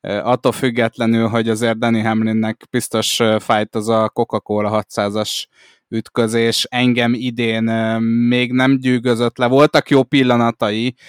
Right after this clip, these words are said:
de összevetésben nem nyűgözött le annyira, mint, ö, mint Martin Truex junior teljesítménye. Úgyhogy én ezt egy, egy erős hármasra, ugyanúgy, mint, ö, Christopher Bellnél értékelném.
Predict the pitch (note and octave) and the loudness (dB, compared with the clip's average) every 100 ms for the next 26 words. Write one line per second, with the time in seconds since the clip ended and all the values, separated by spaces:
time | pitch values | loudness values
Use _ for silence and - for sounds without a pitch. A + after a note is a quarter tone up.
0 | - _ A2+ A#2 C3 - B2+ A2+ A2+ _ | -20 _ 0 4 4 4 2 2 0 _
1 | _ - A#2 A2+ G#2+ A#2 A#2 A#2+ A#2+ A#2+ | _ -4 0 0 0 0 2 4 4 4
2 | A#2 A2 A2 A2+ - A2+ A2 A2 G#2 G#2 | 2 0 0 -2 -2 0 0 0 -4 -4
3 | G2+ G#2 - - G2+ G2+ G2+ - A2+ G#2 | -6 -8 -16 -12 -8 -8 -10 -10 -6 -4
4 | G2+ G2+ G#2 G#2+ F#2 G2+ G2+ G#2+ G2+ G#2 | -4 -6 -6 -8 -6 -8 -6 -8 -6 -4
5 | G2+ G#2 A2 G#2 G2+ G#2 G2 A2 G#2 A2 | -4 -4 -4 -4 -4 -4 -4 -2 0 -2
6 | B2 - A#2+ B2 B2 - - - _ - | -6 -6 -2 0 0 -2 -10 -20 _ -10
7 | G2+ G#2 G#2 G#2 - G#2 G2+ - - - | -6 -4 -4 -6 -4 -4 -6 -12 -20 -12
8 | G#2 A#2 A2 G#2+ - G#2+ G#2 G#2 - A2 | -4 -2 0 -2 0 0 0 -2 -2 -2
9 | G#2+ G#2+ G#2 G2+ G2+ G#2 - G#2 G2+ - | 0 -2 -4 -8 -10 -12 -8 -6 -6 -8
10 | G2+ G2 - G2 G2 G2 F#2+ G2 F#2+ F#2+ | -8 -8 -4 -6 -4 -4 -4 -6 -8 -8
11 | G2 - - - - - A2 | -10 -14 -16 -14 -14 -12 -14